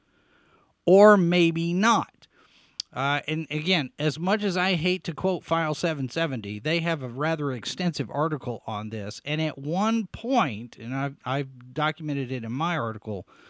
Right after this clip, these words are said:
at one point there was a post on social media from a government agency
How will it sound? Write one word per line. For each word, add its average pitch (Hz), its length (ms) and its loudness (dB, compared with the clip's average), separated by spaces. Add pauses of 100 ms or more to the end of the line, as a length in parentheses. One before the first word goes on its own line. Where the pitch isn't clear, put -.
(500)
at 160 200 0
one 214 360 6
point 208 500 0
there 185 200 4
was 190 420 2
a 175 60 2
post 214 720 2
on 180 160 -4
social 196 400 0
media 180 560 0
from 185 640 2
a 156 180 2
government 175 640 0
agency 143 1080 -4